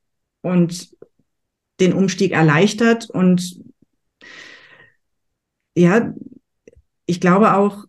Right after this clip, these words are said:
dass die Innenstädte oder alle Erfahrungen zeigen ja auch, dass die Innenstädte eigentlich immer gewinnen, wenn Autos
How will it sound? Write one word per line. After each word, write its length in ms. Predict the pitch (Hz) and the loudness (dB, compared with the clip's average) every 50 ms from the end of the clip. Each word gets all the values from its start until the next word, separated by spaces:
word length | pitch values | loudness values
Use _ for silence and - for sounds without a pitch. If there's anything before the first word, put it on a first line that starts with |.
| - - _ _ _ _ _ | -20 -20 _ _ _ _ _
dass 380 | - 165 - 185 180 - - - | -8 -6 -6 -6 -6 -10 -12 -8
die 200 | - 185 - 170 | -6 -2 2 6
Innenstädte 540 | 202 233 254 - - 226 214 214 208 208 165 | 6 6 6 4 2 2 0 2 2 0 0
oder 260 | - 165 165 - - | 2 2 0 2 2
alle 140 | 160 226 240 | 2 4 4
Erfahrungen 540 | 165 160 180 - 196 185 180 170 175 170 | 2 2 -2 -2 -4 -4 -2 -2 -2 -2
zeigen 320 | 160 - 165 165 196 214 214 | -2 0 0 0 2 2 2
ja 220 | 202 170 117 160 | 2 0 -2 -4
auch, 80 | 160 160 | -6 -6
dass 280 | - 160 160 156 160 | -6 -6 -6 -8 -8
die 200 | - - 160 - | -8 -8 -4 2
Innenstädte 500 | 190 208 226 233 233 - 175 170 175 170 | 4 6 6 6 6 2 0 0 0 0
eigentlich 320 | - - 165 165 175 175 165 | 0 0 0 0 -2 -2 -2
immer 180 | 135 165 170 | -2 -2 0
gewinnen, 680 | 156 160 156 143 160 190 226 233 196 151 135 135 - - _ | 0 -2 -2 2 4 6 6 6 6 4 2 -4 -8 -12 _
wenn 420 | - 151 165 165 165 156 151 - - _ _ - | -6 -4 -2 0 0 0 -2 -4 -8 _ _ -4
Autos 640 | 151 165 180 175 180 180 160 156 151 156 - - _ | -2 -2 -2 -2 -2 0 0 0 -2 -4 -8 -18 _